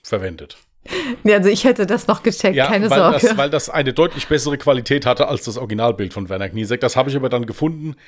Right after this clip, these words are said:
Speaker 1: Wie gesagt, also es gibt das Originalbild, ist natürlich von der Qualität her sehr schlecht, aber
Speaker 2: Ja.
Speaker 1: das Originalbild von Werner Kniesek.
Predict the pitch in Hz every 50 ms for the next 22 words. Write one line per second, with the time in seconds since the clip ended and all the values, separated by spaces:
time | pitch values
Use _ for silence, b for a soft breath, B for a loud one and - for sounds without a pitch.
0 | b b b b b b b b b b b _ 120 123 120 107 110 123 123 120
1 | - - 131 107 113 120 117 110 - - 123 - - - - - - 113 - -
2 | - - - - - 131 - - 113 107 107 110 117 123 - - 120 110 101 -
3 | - - - - 107 - 107 98 - - - 101 95 92 - - 95 90 90 -
4 | - 104 - - 95 92 92 90 - - 92 90 - - - - 92 95 95 95
5 | 95 - b b b b b b b b b b b b _ 196 185 185 180 -
6 | - - - - - 117 95 - 95 90 87 90 87 - 92 85 - - - 87
7 | 80 78 80 78 76 76 - - 90 82 76 - - - -